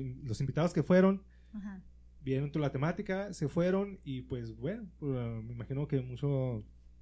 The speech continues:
Speaker 1: esos fanáticos religiosos persinados que, que no alcanzan a comprender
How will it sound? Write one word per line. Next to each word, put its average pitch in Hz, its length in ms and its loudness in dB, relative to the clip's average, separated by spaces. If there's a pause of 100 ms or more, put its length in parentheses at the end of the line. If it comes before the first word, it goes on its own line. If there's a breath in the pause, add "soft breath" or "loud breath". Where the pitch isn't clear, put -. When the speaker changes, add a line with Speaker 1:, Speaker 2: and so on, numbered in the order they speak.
(200)
Speaker 1:
esos 135 300 -10
fanáticos 131 420 0
religiosos 120 840 6
persinados 110 680 -2
que, 98 380 -8 (960)
que 127 80 -18
no 120 120 -8
alcanzan 139 380 -2
a 135 100 0
comprender 123 720 0